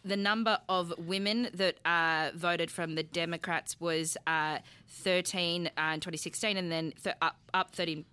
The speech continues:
percent, thirteen points to the Dems. And this time it was up twelve points to the Dems. Men was, uh, eleven down to the Dems last time and four points down to the Dems this time. Yep. Eighteen to twenty-nines, nineteen points up to the Dems in twenty sixteen,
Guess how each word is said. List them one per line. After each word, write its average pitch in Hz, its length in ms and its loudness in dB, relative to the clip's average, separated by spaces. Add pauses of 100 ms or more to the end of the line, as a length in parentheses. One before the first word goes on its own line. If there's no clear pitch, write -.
percent, 214 320 -2 (280)
thirteen 190 200 2
points 180 280 -2
to 165 160 -2
the 156 80 -6
Dems. 202 300 0 (300)
And 180 160 0
this 185 140 0
time 185 220 0
it 156 80 -4
was 170 220 -4
up 160 220 0
twelve 190 280 0
points 190 200 -2
to - 40 -8
the 185 80 -6
Dems. 208 400 0
Men 190 400 2
was, 180 240 0 (120)
uh, 160 280 2
eleven 190 380 0
down 196 200 2
to 196 80 -6
the 185 80 -6
Dems 175 420 -2 (240)
last 175 240 2
time 175 200 0
and 156 100 -2
four 202 160 0
points 214 220 0
down 208 200 2
to 214 60 -4
the 196 60 -6
Dems 196 260 -2
this 202 160 -4
time. 190 280 2
Yep. 196 80 -8 (340)
Eighteen 220 240 4
to 202 100 -8
twenty-nines, 196 680 2
nineteen 185 320 2
points 202 260 -2
up 202 120 0
to - 100 -10
the 185 80 -2
Dems 180 300 -2
in 170 80 -6
twenty 170 200 -4
sixteen, 226 560 0